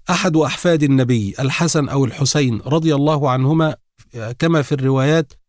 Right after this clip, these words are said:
فينزل النبي من على المنبر ويحمله، ثم يصعد به مرة أخرى، ثم يكمل النبي صلى الله عليه وسلم خطبته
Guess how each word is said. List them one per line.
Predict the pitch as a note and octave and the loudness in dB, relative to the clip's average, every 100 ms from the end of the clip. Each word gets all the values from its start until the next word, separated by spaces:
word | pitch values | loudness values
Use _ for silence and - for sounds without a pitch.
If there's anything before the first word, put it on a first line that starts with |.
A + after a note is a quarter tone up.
| _ _ | _ _
فينزل | - C3 C3+ E3 D#3+ C3+ B2+ | -2 2 4 4 4 2 2
النبي | B2 A#2 B2 C#3 B2 | 2 2 2 2 2
من | A#2+ B2 | 0 0
على | G2+ G#2+ G#2 | 0 -2 -2
المنبر | G2+ G#2 G2 F#2 F#2+ - _ _ | 0 0 0 -4 -8 -16 _ _
ويحمله، | B2+ C3+ A#2+ - D3 C3 F#2+ F#2 - _ _ | -2 0 0 0 0 0 -2 -8 -10 _ _
ثم | - F3 F3+ D#3+ | 0 2 2 2
يصعد | C#3+ D#3 - B2+ C3 | 2 0 0 0 -2
به | A2 C#3 C3+ B2 | 0 0 0 0
مرة | B2 C3+ B2+ B2 | 0 0 -2 -2
أخرى، | A#2+ C#3 - D3 D3+ - _ _ | -4 -6 -4 -2 -2 -6 _ _
ثم | - E3+ D3+ | -2 2 4
يكمل | C3+ E3 - D3 C3 | 4 2 2 0 2
النبي | B2+ A#2 C#3+ C3+ | 0 0 0 0
صلى | - A#2+ A2+ | -2 -4 -2
الله | A#2 B2 A#2+ | -2 -2 0
عليه | G#2 A2+ G#2+ A2 | -2 -2 -4 -2
وسلم | G2+ B2 A2+ G#2+ | -2 -2 -4 -4
خطبته | G2+ C3+ - A#2 A2+ A2 | -6 -8 -6 -4 -2 -4